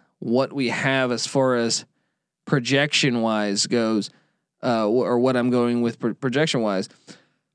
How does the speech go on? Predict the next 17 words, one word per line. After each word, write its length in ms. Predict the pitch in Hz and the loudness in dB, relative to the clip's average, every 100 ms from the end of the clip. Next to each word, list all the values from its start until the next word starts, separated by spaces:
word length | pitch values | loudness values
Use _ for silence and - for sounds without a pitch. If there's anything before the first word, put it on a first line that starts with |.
| _ _ _ - | _ _ _ -2
Next 340 | 165 214 - 214 | 2 2 2 2
up 200 | 220 202 | 2 2
though 180 | 190 | 2
is 160 | 175 170 | 2 2
gonna 240 | 180 185 | 2 2
be 200 | 160 175 | 2 2
what? 240 | 165 160 98 | 4 2 0
Mercer. 760 | 131 139 196 233 - 127 120 143 - - - _ _ - - | 0 2 4 2 2 2 0 -2 -10 -20 -20 _ _ -14 -4
And 180 | 151 139 | 0 2
Mercer, 460 | 160 208 180 135 | 2 2 2 2
uh, 140 | 131 131 | 2 2
opens 440 | 160 180 170 127 | 2 2 0 2
up, 320 | 160 180 - | 0 0 0
uh, 840 | 147 143 139 139 139 135 135 135 131 | 2 4 4 4 4 4 4 2 2
this 320 | 135 127 147 | 2 2 2
week 260 | 147 147 | 0 0
against 540 | 143 123 139 147 135 | -2 -2 0 0 -2